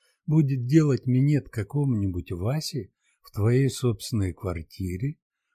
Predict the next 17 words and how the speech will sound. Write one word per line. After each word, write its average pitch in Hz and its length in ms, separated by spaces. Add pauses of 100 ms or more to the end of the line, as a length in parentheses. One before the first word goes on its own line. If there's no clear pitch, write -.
пока 104 300
ты 98 120
здесь 87 300
зарабатываешь 90 720
своей 95 380
семье 120 440
на 143 140
хлеб, 160 380 (460)
а 107 120
по 104 160
твоему 107 460
возвращению 90 1080 (420)
Вера 117 320
улыбнётся 117 580
тебе 110 320
в 95 100
глаза 90 640